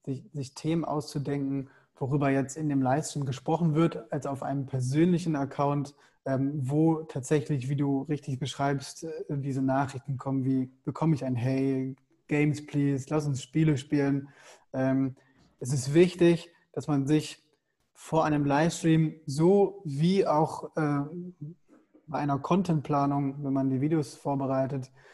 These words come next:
sich wirklich Gedanken macht, „Okay, was ist das Thema dieses Livestreams?“ Ähm, ist es vielleicht auch ein, ein, ein Spiel,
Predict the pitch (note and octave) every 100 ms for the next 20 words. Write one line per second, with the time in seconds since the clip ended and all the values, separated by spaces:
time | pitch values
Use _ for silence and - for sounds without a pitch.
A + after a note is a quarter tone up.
0 | _ _ C#3 C3 C#3+ C#3 C3+ C#3 D3 D#3
1 | C#3+ C3 C3 - D3+ D3+ - - _ D3+
2 | D#3 F3+ E3+ B2+ - - D#3 F#3+ F3+ E3+
3 | D3+ C#3+ C3 C#3+ D3+ E3 E3 D#3+ D3+ -
4 | _ _ _ C#3+ C#3+ D3 C#3 C#3+ _ F#3
5 | G3 F3+ D#3+ D#3 G3+ G3+ D#3 D#3 D#3+ D#3+
6 | D#3+ D3+ - E3+ D3 - E3+ G#3+ A3+